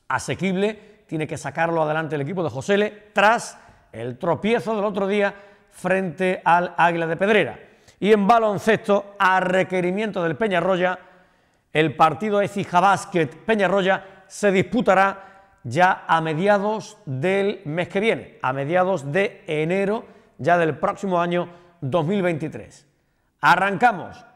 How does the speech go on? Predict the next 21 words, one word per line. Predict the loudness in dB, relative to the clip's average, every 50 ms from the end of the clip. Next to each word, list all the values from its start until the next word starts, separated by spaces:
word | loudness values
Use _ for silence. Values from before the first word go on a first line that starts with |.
| _ -4
nos | -2 0 0
ponemos | 2 2 2 2 2 2 2
en | 2 2
marcha. | 2 2 0 0 -4 -8 -10 -12 -14 -18 -20 _ _ _ _
Fútbol, | _ -2 -2 0 2 0 0 0 -2 -6 -14
segunda | -10 -4 -2 0 0 0 0 2 4 4
andaluza, | 4 4 2 2 2 -2 -4 -6 -8 -8 -8 -4 0
panel | 2 2 2 2 0 0
de | 2 0
encuentros. | 0 2 2 2 2 2 2 2 2 2 0 -2 -6 -14 -20 _ _ _ _ _ _ _ _
Ahí | 2 4 4
los | 4 4 4
tenemos | 2 2 4 4 4
ya | 4 4 4 2 0 -4 -10 -20 -20 -20 _ -4
de | 2 2 2 4
cara | 6 6 6 6 4
al | 2 2
fin | 0 -2 0 0
de | 0
semana. | 0 2 2 2 4 2 2 0 -4 -8 -18 -20 -20 _ _ _ _ _ _ _ _ _ _ _ _ _ _
La | -2 2 4 4 4 4 4 2 2 0 0 -4 -6 -12 -18 -20 -20 _ _